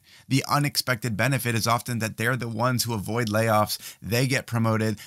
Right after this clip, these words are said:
They get the pay increases above everyone else because people perceive them as having great self-respect and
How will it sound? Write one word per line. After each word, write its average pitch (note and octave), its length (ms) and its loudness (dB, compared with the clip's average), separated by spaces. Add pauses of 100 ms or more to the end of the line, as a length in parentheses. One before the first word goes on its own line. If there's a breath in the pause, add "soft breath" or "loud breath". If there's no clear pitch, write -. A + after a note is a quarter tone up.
They A2+ 280 0
get C3 160 0
the - 80 -8
pay A#2 300 2
increases G2+ 520 -2
above F#2 300 -2
everyone F#2+ 320 -2
else C3+ 240 0 (260 loud breath)
because A2+ 240 -4
people C#3 380 -4
perceive D3 460 0
them G#2+ 180 2
as G2+ 200 2 (340 loud breath)
having C3 360 0
great A2+ 320 0
self-respect B2 800 0
and F#2+ 200 -4